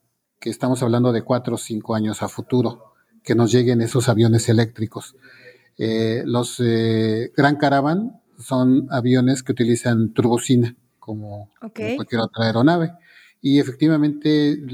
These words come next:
Speaker 1: se decidió, eh, adquirir estas aeronaves por su rendimiento, por su seguridad, por la vanguardia que tienen. Son aeronaves que so-, que vuelan en todas partes del mundo,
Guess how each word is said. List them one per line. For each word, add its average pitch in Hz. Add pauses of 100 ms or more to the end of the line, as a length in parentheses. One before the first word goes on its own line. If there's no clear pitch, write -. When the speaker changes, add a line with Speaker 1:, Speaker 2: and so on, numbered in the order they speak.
Speaker 1:
se 131
decidió, 131 (220)
eh, 120
adquirir 131
estas 139
aeronaves 127
por -
su -
rendimiento, 120
por 107
su -
seguridad, 113 (420)
por 110
la 123
vanguardia 131
que 123
tienen. 135
Son 135
aeronaves 127
que -
so-, -
que -
vuelan 131
en 110
todas 123
partes 120
del 107
mundo, 123